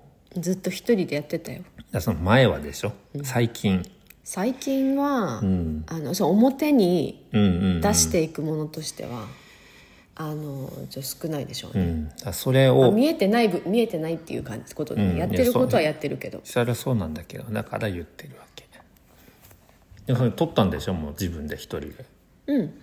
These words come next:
Speaker 1: すごいね。
Speaker 2: なんかいっぱい質問ね、いただいてて、
Speaker 1: そうそうそうそうそう。
Speaker 2: 全然まだ、あの、全ては取り切れてないんですが、あの、一つ一つ、
Speaker 1: うんうんうんうんう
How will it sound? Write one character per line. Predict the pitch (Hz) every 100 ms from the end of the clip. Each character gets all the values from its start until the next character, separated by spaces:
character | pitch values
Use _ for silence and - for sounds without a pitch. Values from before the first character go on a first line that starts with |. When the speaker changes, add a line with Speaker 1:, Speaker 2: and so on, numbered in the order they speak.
| - _
Speaker 1:
す | - -
ご | 104 95
い |
ね。 | 76 -
Speaker 2:
な |
ん | 254
か |
い | 180
っ |
ぱ | 175 190
い | 185
質 | - -
問 | 190 175
ね、 | 170 175
い | 175
た | 175
だ | 165
い |
て | 175
て、 | -
Speaker 1:
そ |
う |
そ |
う | 127
そ |
う |
そ |
う | 139
そ |
う。 | 139
Speaker 2:
全 | 220
然 | 220 220 226
ま | 220
だ、 | 147 -
あ | -
の、 | 147
全 | 156 - 214
て | 196
は | 151
取 | 151 156
り | 151
切 | 170
れ | 156
て | 147
な | 151
い |
ん | 143
で | 143
す | - -
が、 | - - - _ - _ _ _ - - - - - _ -
あ | -
の、 | 156 147 156
一 | - 175
つ | 175
一 | 175 - 156
つ、 | - - - _ _ _ _ _
Speaker 1:
う | 123
ん | 110
う |
ん |
う | 90
ん |
う |
ん |
う | 95 87